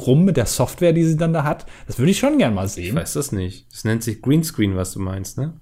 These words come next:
Speaker 1: Nee, das geht auch mittlerweile ohne.
Speaker 2: Ernsthaft?
Speaker 1: Also, ja, da macht, das, die Software kann das irgendwie so rausrechnen. Dann f-, machst du erst ein Bild von deinem Hintergrund, dann setzt du dich davor und dann kann das das live irgendwie hinten
Speaker 2: Alter.
Speaker 1: ersetzen.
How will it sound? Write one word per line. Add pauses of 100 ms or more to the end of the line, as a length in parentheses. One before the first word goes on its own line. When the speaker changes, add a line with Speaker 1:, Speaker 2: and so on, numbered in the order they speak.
(300)
Speaker 1:
Nee,
das
geht
auch
mittlerweile
ohne.
Speaker 2:
Ernsthaft?
Speaker 1:
Also, (120)
ja,
da
macht,
das,
die
Software
kann
das
irgendwie
so
rausrechnen.
Dann
f-, (280)
machst
du
erst
ein
Bild
von
deinem
Hintergrund,
dann
setzt
du
dich
davor
und
dann (240)
kann
das
das
live
irgendwie
hinten (240)
Speaker 2:
Alter.
Speaker 1:
ersetzen.